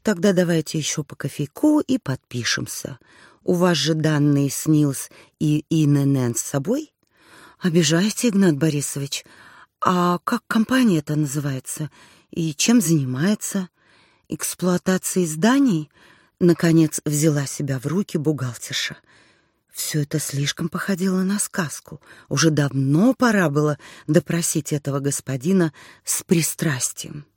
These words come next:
"В том числе, давайте так, сначала подписывайте Н Д А, а потом я всё рассказываю".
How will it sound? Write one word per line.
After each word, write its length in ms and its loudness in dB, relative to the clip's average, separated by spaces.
"В 160 -12
том 240 0
числе, 440 -4
давайте 400 2
так, 440 -10
сначала 580 2
подписывайте 1040 -4
Н 240 0
Д 240 -2
А, 320 0
а 140 2
потом 300 2
я 140 4
всё 240 -2
рассказываю". 800 -8